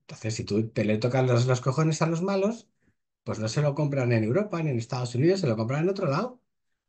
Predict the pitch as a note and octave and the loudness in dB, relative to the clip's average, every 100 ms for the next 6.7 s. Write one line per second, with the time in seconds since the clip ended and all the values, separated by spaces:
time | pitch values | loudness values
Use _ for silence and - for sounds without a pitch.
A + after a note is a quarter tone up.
0 | _ _ _ _ _ _ _ _ _ _ | _ _ _ _ _ _ _ _ _ _
1 | _ _ _ - G2 D3+ - C#3+ - - | _ _ _ -12 -6 -4 0 -2 -2 -8
2 | _ _ C#3+ A#2+ G3+ G#2+ A2 A#2 F#3 F#3+ | _ _ -14 -10 -6 -4 0 0 0 2
3 | F#3 D3+ C3+ B2 B2+ - D3+ A2+ - - | 4 4 2 0 -2 0 -2 -2 -8 -2
4 | D3+ D3+ - _ - _ - C3+ C3+ F#3+ | 0 0 -6 _ -20 _ -2 0 4 4
5 | G3 F#3+ F3 D3 C3+ B2+ A2 G#2+ G3 E3+ | 6 4 4 2 2 -2 -2 -2 -2 -2
6 | - - A2 A#2 F3+ C4+ | -6 -8 -4 -2 -4 -6